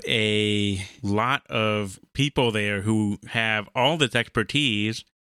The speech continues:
can know how to do all of this stuff in order to produce things that are needed in industry, needed for the war effort,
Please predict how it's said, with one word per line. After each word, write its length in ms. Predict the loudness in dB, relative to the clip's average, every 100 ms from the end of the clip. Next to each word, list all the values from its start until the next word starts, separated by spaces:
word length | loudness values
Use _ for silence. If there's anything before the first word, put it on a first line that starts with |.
| _ -2
can 280 | 0 2 2
know 240 | 2 0
how 160 | 2 0
to 80 |
do 260 | 2 2 2
all 240 | 0 0
of 60 | 2
this 160 | 0 -2
stuff 420 | -2 -2 -2 -8
in 160 | -6 -2
order 240 | -2 -2
to 640 | -6 -4 -2 -2 -2 -2 -6 _ _ -8
produce 340 | -6 -4 -6
things 360 | -4 -4 -4 -4
that 120 | -4
are 140 | -4 -2
needed 480 | 0 0 0 -4
in 120 | -2 0
industry, 760 | 0 -2 -4 -4 -2 -2 -6 _ _ -2
needed 320 | 0 0 -2
for 100 | -4
the 80 | -2
war 400 | 0 0 2 0
effort, 420 | -2 -10 -12